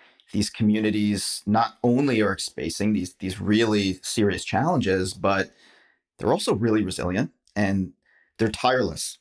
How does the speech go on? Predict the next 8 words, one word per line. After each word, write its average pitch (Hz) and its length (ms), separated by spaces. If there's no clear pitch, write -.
in 98 360
their 113 160
efforts 92 400
to 87 360
maintain 101 760
their 98 560
vibrant, 101 800
historical, 95 920